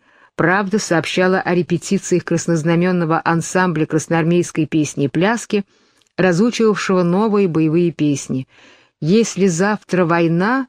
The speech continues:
так мы пели вчера, а сегодня война наступила. И когда подошла боевая пора,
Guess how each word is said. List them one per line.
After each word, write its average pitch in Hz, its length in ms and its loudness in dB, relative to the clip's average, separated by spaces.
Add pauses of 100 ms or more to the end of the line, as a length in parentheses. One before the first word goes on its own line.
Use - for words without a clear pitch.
так - 240 0
мы 208 140 2
пели 202 360 2
вчера, 185 520 -2 (280)
а 151 100 2
сегодня 208 580 2
война 190 400 0
наступила. 151 760 -2 (340)
И 180 60 0
когда 180 500 0
подошла 160 640 0
боевая 143 540 0
пора, 160 480 0